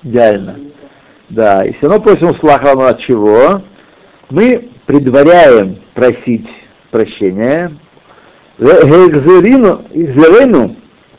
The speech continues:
гзерину бешашна лану фанеха. И просим, верни нас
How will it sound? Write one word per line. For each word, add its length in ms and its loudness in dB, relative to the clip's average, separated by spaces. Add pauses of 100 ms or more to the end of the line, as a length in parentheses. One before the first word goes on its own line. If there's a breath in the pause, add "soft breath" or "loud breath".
(1200)
гзерину 560 0
бешашна 400 -4
лану 240 -2
фанеха. 380 -6
И 60 -4
просим, 500 -4 (280 soft breath)
верни 480 0
нас 300 -2